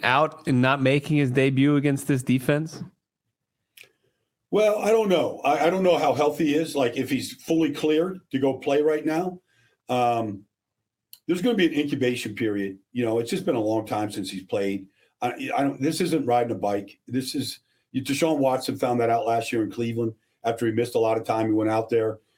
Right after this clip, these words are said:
Speaker 2: and his timing was off all over the place. So, you know, Kyler's just getting back into a rhythm right now. I think the longer you can probably,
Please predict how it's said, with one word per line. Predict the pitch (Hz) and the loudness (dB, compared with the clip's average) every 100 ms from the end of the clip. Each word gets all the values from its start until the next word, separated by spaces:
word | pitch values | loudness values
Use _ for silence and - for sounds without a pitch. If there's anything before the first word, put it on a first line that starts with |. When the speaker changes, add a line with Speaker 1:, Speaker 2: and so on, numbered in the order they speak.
| _ | _
Speaker 2:
and | 110 113 | -4 -2
his | 113 | -2
timing | - 127 120 113 | 0 0 2 0
was | 101 | 0
off | 110 107 107 - _ | 0 0 -2 -8 _
all | 113 117 110 | 2 2 2
over | 107 | -2
the | 104 | -4
place. | 98 107 101 - _ _ _ _ _ | -2 -2 -2 -8 _ _ _ _ _
So, | - 151 135 139 - | 0 2 2 0 -4
you | 175 | 0
know, | 165 143 143 - _ - | 2 2 -2 -8 _ -4
Kyler's | 156 180 170 156 | 2 2 2 0
just | 143 156 | 0 0
getting | 156 131 | 0 0
back | 123 135 131 | 0 0 0
into | 139 139 | -2 -2
a | 110 | -2
rhythm | 120 131 131 | 0 2 2
right | 135 135 | 0 0
now. | 139 139 139 _ _ _ _ - | 0 0 -4 _ _ _ _ -6
I | - | -2
think | 156 143 | -2 0
the | 143 | 0
longer | 120 127 139 147 143 | 2 2 2 2 2
you | 135 | 2
can | 135 117 | 0 -2
probably, | 139 131 139 131 135 | 0 0 0 0 -2